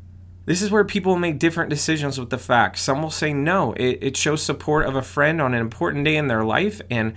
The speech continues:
I can't hold them accountable to my personal beliefs." Thinking maybe of Roman soldiers,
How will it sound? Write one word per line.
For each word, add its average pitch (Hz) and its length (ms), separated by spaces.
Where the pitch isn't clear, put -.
I 117 100
can't 160 300
hold 139 240
them 135 160
accountable 143 500
to - 140
my 117 200
personal 139 440
beliefs." 120 560
Thinking 147 380
maybe 135 420
of 117 420
Roman 123 320
soldiers, 101 720